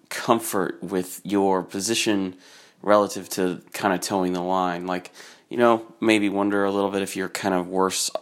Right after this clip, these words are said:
than others, you're not quite as committed to the story as others, you maybe have more doubt than others, or s-, s-, problems with s-, sin, or you're not contributing if it's a community that, where you're supposed to contribute a lot of resource or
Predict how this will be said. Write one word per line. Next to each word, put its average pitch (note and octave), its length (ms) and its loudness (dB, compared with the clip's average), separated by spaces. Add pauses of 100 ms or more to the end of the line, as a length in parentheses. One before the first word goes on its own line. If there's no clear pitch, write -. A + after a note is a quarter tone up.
than F#2+ 280 0
others, F2+ 520 0
you're F#2+ 100 -2
not - 300 -2
quite F#2 360 0
as F2 480 -2 (520)
committed G#2 500 4
to - 160 0
the F#2 100 -2
story F2+ 960 2
as F2+ 160 -2
others, F2+ 480 0
you F2+ 240 0
maybe F#2 280 0
have F2+ 100 -2
more F2+ 100 -2
doubt F2+ 380 2
than F2+ 100 -6
others, F2+ 320 -2
or F2 120 0
s-, - 260 0
s-, - 240 -2
problems F2+ 400 0
with F2+ 100 -4
s-, - 280 -4
sin, F2+ 600 0
or D#2+ 260 -2 (360)
you're G#2 80 0
not G#2 160 2
contributing G#2 800 0
if G2 160 -6
it's F2+ 100 -2
a G2 60 -2
community F#2 440 0
that, E2+ 240 -4
where F#2 160 0
you're F2 80 0
supposed F2+ 360 -2
to A#2 60 -6
contribute F#2 640 -2
a - 40 2
lot F2+ 260 4
of F2 260 -8
resource F#2+ 600 0
or F2 380 -2